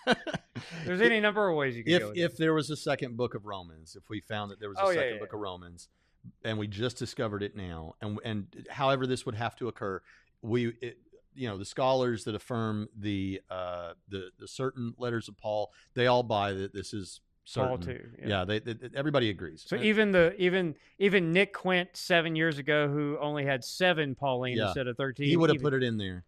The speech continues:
Speaker 1: Yeah.
Speaker 2: And it would have been the, one of the more sure ones,
Speaker 1: Yeah.
Speaker 2: let's say.
Speaker 1: Okay.
Speaker 2: Okay. Now, should we include that in the canon? Then it comes from Paul. Now, there's two ways I've seen of going about this. One way of going about it is to say, "Yes, of course, it was written by an apostle and none less than Paul. Put it in there."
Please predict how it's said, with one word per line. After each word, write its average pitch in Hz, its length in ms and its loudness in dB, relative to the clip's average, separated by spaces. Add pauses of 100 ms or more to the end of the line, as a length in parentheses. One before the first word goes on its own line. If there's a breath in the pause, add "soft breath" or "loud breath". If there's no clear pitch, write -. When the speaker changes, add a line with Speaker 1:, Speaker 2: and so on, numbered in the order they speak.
Speaker 1:
Yeah. 127 200 -4
Speaker 2:
And 165 120 2
it 170 100 2
would 165 80 4
have 156 80 2
been 147 80 2
the, 143 80 -2
one 135 180 0
of 131 40 0
the 123 60 0
more 117 160 0
sure 98 260 -6
ones, - 340 -20
Speaker 1:
Yeah. 95 60 -10
Speaker 2:
let's - 160 -12
say. 90 60 -12 (220)
Speaker 1:
Okay. 127 60 -4 (140)
Speaker 2:
Okay. - 80 -4 (280 soft breath)
Now, 123 380 0 (1400)
should 151 260 0
we 131 140 4
include 120 280 -2
that 113 120 0
in 110 60 -8
the 104 60 -4
canon? 143 320 -4
Then 139 160 -2
it 107 60 -6
comes 104 200 -6
from 98 160 -10
Paul. 95 460 -2 (240 soft breath)
Now, 123 100 0
there's 120 160 0
two 208 240 4
ways 165 320 6
I've 143 180 4
seen 127 180 0
of 101 80 -4
going 110 240 -2
about 143 340 0
this. - 340 -14 (220)
One 147 300 4
way 165 160 6
of 113 80 2
going 123 220 0
about 110 240 4
it 107 120 -2
is 101 200 -2
to - 100 -10
say, 107 260 -2
"Yes, 135 300 0
of 185 140 -2
course, 240 340 0
it 139 60 -4
was 107 120 -6
written 143 200 -4
by 143 140 2
an 151 60 -2
apostle 147 440 -2
and 104 100 0
none 139 160 0
less 151 220 -4
than 151 160 -10
Paul. 214 380 -8
Put 175 120 -2
it 175 80 -4
in 226 120 -8
there." 104 180 -8